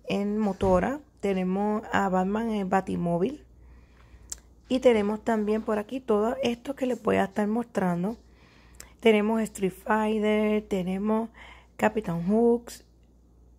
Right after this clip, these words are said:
Todo esto que están por aquí tienen los descuentos. Ay, mira, Pocahontas. De catorce noventa tiene un treinta por ciento de descuento.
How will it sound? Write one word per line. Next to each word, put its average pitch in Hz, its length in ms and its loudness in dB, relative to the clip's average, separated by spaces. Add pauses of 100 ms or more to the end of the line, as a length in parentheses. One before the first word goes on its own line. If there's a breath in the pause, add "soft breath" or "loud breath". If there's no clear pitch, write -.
(320)
Todo 202 380 0
esto 262 400 0
que - 80 -2
están 233 300 -2
por 247 140 0
aquí 220 300 -2 (400 loud breath)
tienen 208 460 2 (680)
los 208 320 0
descuentos. 202 640 0
Ay, 214 300 2
mira, 202 500 0 (480)
Pocahontas. 196 920 2 (840 loud breath)
De 214 140 6
catorce 214 800 4
noventa 240 720 2
tiene 226 260 2
un 220 320 2
treinta 233 480 0
por 202 160 -2
ciento 190 440 0
de 190 100 2
descuento. - 580 -6